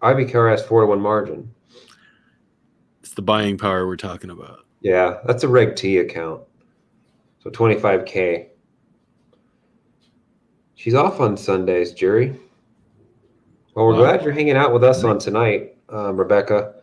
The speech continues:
Speaker 1: We had a great discussion, honestly, on Thursday. She hung out, um, at her workplace, clocked in. <laughs>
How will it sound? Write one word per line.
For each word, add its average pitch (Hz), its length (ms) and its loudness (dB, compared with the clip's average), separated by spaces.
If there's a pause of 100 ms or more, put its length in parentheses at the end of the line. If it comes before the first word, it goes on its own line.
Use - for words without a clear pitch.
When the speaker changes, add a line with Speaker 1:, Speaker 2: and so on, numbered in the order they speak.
(280)
Speaker 1:
We 220 100 6
had 311 100 8
a 165 80 6
great 143 300 6
discussion, 127 520 2
honestly, 104 400 2
on 92 160 0
Thursday. 95 380 4
She - 200 -4
hung 139 240 2
out, 139 480 2 (680)
um, 95 580 0 (220)
at 127 160 4
her 123 80 8
workplace, 131 920 4 (180)
clocked - 440 2
in. 131 420 4 (540)
<laughs> - 720 -6